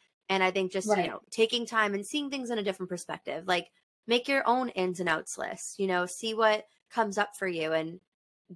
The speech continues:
Speaker 1: dig a little deeper. Don't do the surface level shit. You know, let's make ten thousand dollars, let's lose thirty pounds, like, dig a little bit deeper into, like, what you really want.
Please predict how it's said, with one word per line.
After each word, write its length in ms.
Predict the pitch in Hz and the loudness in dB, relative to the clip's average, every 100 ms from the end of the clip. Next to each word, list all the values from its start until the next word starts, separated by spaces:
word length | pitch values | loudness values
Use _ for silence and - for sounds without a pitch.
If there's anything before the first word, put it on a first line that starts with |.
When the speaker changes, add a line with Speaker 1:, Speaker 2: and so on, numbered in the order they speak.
| _ - | _ 0
Speaker 1:
dig 180 | 269 339 | 0 2
a 60 | |
little 220 | 320 302 254 | 2 2 2
deeper. 420 | 233 208 160 170 | 0 0 0 0
Don't 240 | 226 254 | 2 2
do 80 | 294 | 2
the 100 | 277 | -4
surface 360 | 285 240 220 - | 0 0 0 0
level 220 | 175 165 | 0 0
shit. 300 | - 147 - | -6 -10 -8
You 140 | 196 202 | -4 2
know, 160 | 190 | 4
let's 280 | 202 220 - | 4 2 0
make 320 | 233 226 226 _ _ - | 0 2 0 _ _ -4
ten 180 | 254 240 | -4 2
thousand 340 | 247 233 233 | 2 2 2
dollars, 640 | 220 196 185 170 156 160 - | 4 4 4 0 0 -4 -2
let's 340 | 208 208 - | -2 -2 -4
lose 300 | 220 247 240 | -2 -2 -2
thirty 260 | 233 226 220 | -2 0 -2
pounds, 640 | 196 208 190 175 170 180 | 0 4 4 2 -2 -4
like, 220 | 190 185 _ _ _ _ _ - | -4 -4 _ _ _ _ _ 0
dig 220 | 247 262 | 2 4
a 60 | 285 | 4
little 200 | 277 262 | 4 4
bit 200 | 220 190 | 0 -2
deeper 280 | 208 208 196 | -6 0 2
into, 280 | 175 180 185 | 2 -2 -2
like, 180 | 170 170 | -2 0
what 280 | 175 175 | 2 2
you 420 | 175 170 175 165 165 | 0 -4 -2 -2 -2
really 400 | 170 170 240 269 | 2 4 4 2
want. 440 | 285 311 330 | 2 2 2